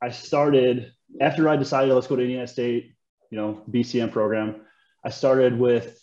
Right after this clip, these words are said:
a smaller mechanical contractor. And I actually started as a laborer, so working in the field. And here's where I quickly figured out, "Hey,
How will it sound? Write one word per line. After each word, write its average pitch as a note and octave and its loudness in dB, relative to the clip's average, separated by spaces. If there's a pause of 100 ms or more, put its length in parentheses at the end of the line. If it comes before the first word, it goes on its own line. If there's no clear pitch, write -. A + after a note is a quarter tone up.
(160)
a A2+ -2
smaller C3+ -2
mechanical A#2 -8
contractor. G#2+ -4
And G#2+ -2
I A2+ -2
actually B2 -4
started A#2+ -2
as A2+ -2
a A2 -2
laborer, G2 -2
so G2+ -6 (140)
working C3 0
in B2 0
the A2 -2
field. G#2 -2 (520)
And A2+ -10
here's D3 -2
where D3 0
I A#2+ 0
quickly D#3 -6
figured B2+ -2
out, A#2+ -4 (300)
"Hey, A#2 -6